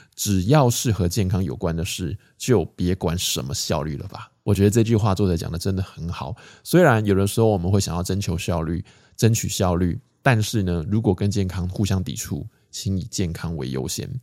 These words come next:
健康置于第一，等于确保了时间。因为当你的身体不健康之后呢，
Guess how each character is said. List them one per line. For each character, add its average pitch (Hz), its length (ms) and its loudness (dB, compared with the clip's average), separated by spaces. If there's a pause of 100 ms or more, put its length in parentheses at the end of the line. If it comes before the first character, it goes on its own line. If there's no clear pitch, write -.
(520)
健 220 200 0
康 170 340 4
置 131 180 2
于 101 120 6
第 110 360 4
一， 110 120 0 (240)
等 87 160 0
于 85 140 -2
确 - 200 0
保 76 180 -4
了 62 180 -8 (120)
时 - 280 -2
间。 92 320 -2 (440)
因 135 120 6
为 147 100 8
当 143 160 2
你 117 80 2
的 98 80 4
身 170 220 0
体 123 100 2
不 101 120 0
健 117 200 -2
康 110 240 -2
之 104 220 2
后 101 200 6
呢， 92 240 -2